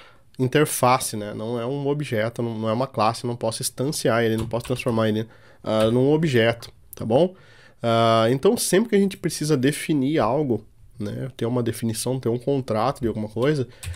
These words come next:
a gente opta sempre por interfaces. Então, eu posso vir aqui e colocar que eu tenho um date time, por exemplo,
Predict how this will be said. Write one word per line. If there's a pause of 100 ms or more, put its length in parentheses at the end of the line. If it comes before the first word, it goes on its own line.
a
gente
opta
sempre
por
interfaces.
Então,
eu
posso
vir
aqui (280)
e
colocar
que
eu
tenho
um
date
time, (1300)
por
exemplo,